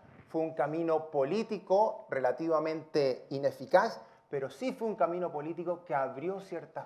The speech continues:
puertas de la política a la resolución política de algunos temas.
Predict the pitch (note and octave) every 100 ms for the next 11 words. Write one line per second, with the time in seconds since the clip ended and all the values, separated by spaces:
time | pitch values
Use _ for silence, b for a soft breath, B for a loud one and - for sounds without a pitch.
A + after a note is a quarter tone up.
0 | - - F3 F3 F3 D#3+ C3 C3+ C3+ C3
1 | C#3 C3+ F3+ A3+ A#3+ G#3+ G#3+ D3+ C#3 C3+
2 | C3+ B2+ A#2 F3 E3+ E3 C#3+ C3+ F3 F#3
3 | G3 F#3+ F3 D#3+ D#3+ D3+ - C3+ - -